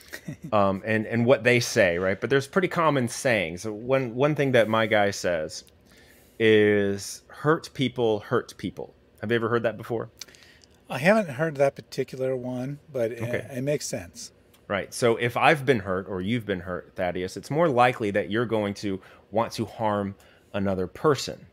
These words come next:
Speaker 2: That's pretty standard, natural, animalistic behaviors, right? Eye for an eye type of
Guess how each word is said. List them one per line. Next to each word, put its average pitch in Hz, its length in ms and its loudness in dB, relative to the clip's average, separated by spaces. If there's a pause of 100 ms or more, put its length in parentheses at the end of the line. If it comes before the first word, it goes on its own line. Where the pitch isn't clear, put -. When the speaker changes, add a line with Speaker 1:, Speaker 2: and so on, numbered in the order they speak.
Speaker 2:
That's - 200 -6
pretty 139 440 -2 (260)
standard, 120 640 2 (260)
natural, 113 800 0 (420)
animalistic 113 800 2
behaviors, 92 580 0
right? 104 260 4
Eye 110 240 6
for 117 180 -2
an 107 80 0
eye 98 240 0
type 92 300 -4
of 90 220 -10